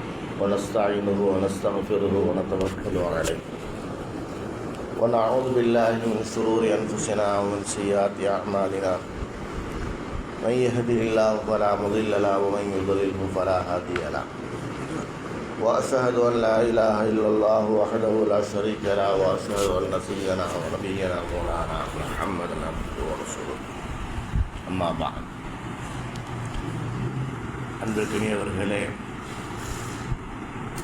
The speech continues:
ஒவ்வொரு வாரமும் வெள்ளிக்கிழமை காலையிலே ஒரு துஆ என்ற வகையில் நாம் ஒவ்வொரு துஆவை இதுவரை பார்த்து வந்திருக்கின்றோம்.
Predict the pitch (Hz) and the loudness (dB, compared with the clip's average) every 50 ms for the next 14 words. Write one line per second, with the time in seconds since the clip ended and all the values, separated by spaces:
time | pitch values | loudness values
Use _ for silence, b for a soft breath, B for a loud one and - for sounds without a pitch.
0 | - - - - - - - - - - - - - - - - - - - - | -4 -4 -4 -4 -6 -6 -6 -6 -6 -6 -6 -6 -6 -4 -2 -2 -2 -2 -2 -4
1 | - - 117 120 123 120 117 110 110 113 117 117 120 117 117 113 107 110 110 107 | -2 0 2 2 4 4 4 4 4 6 6 6 4 4 2 2 0 0 -2 -4
2 | 104 - - - - - - - - - - - - - - - - - 98 104 | -6 -8 -10 -10 -10 -12 -10 -10 -10 -8 -6 -6 -4 -6 -6 -8 -8 -6 -2 0
3 | 117 120 120 110 - 117 113 117 113 110 107 - - - 101 107 113 113 110 110 | 0 0 -2 -2 -2 0 0 2 2 0 0 0 0 2 2 4 4 4 2 2
4 | 107 104 107 104 92 90 95 - - - - - - 101 110 110 110 110 110 107 | 0 0 0 0 0 -2 -2 -4 -6 -8 -8 -8 -6 -2 0 2 2 2 2 2
5 | 104 - 110 110 113 110 104 104 101 104 95 104 98 101 95 95 85 - - - | 2 2 4 4 4 4 2 0 -2 -2 -2 -2 -2 0 0 -2 -2 -4 -6 -8
6 | - - - - - - - - - - - - - - - - 101 104 104 120 | -8 -8 -8 -8 -10 -10 -10 -8 -10 -10 -8 -8 -8 -8 -4 -4 -2 -2 0 2
7 | 123 120 117 - - - - - - - - - - - - - - - - - | 2 2 2 2 0 -2 -4 -4 -4 -4 -6 -6 -8 -8 -8 -8 -8 -6 -6 -4
8 | - 101 104 107 104 104 107 107 113 117 113 107 104 - 98 95 98 101 104 107 | -2 -2 0 0 0 0 0 2 2 2 2 2 2 0 0 2 2 2 4 4
9 | 110 110 104 95 98 101 104 98 101 107 107 101 90 87 92 95 92 95 90 92 | 2 2 0 0 0 0 0 0 2 2 0 0 -2 -2 -2 -2 -2 -2 -2 -2
10 | 87 85 85 87 95 92 90 82 82 80 87 82 78 76 73 76 | -2 -2 -2 -4 -4 -4 -6 -6 -6 -8 -8 -6 -6 -6 -6 -6